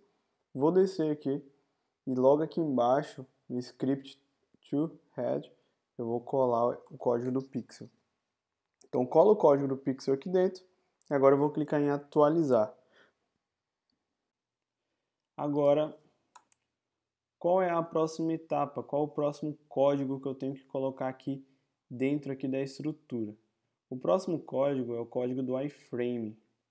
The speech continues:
que o Anderson explicou exatamente pra vocês para que serve o iframe. Então, a primeira coisa, o iframe,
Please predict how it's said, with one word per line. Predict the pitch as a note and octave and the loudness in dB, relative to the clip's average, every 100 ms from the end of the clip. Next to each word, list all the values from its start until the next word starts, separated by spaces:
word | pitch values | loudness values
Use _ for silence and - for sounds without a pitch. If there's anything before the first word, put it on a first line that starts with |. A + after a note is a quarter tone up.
| _ _ _ _ _ _ _ _ | _ _ _ _ _ _ _ _
que | - B2 | -6 -2
o | A#2+ | -2
Anderson | B2+ B2+ | -2 -4
explicou | C3+ C3 C#3 C3 C3 | -8 -6 -10 -6 -4
exatamente | C3 B2 C#3+ D#3+ F3+ D3+ C#3 C#3+ | -4 -4 -6 -6 -6 -6 -6 -10
pra | - C#3 | -10 -8
vocês | C3 C3 - B2+ C3 - _ _ | -8 -10 -10 -10 -10 -16 _ _
para | C3 C3 B2+ | -8 -6 -8
que | C3 C#3+ | -10 -12
serve | - - B2 C3 C3+ | -12 -6 -4 -4 -4
o | C3+ | -8
iframe. | D3 - B2 G#2+ G#2 _ _ _ _ _ _ _ _ _ _ _ _ _ _ _ _ _ - | -10 -12 -12 -12 -14 _ _ _ _ _ _ _ _ _ _ _ _ _ _ _ _ _ -18
Então, | C3 D#3 | -4 -2
a | |
primeira | E3 F3 G3 | 2 2 2
coisa, | G3 C3 A#2+ | 0 0 2
o | C3+ | 0
iframe, | D#3+ - - D3 D#3+ F#3 F#3 | -2 -4 -4 -2 0 -2 -6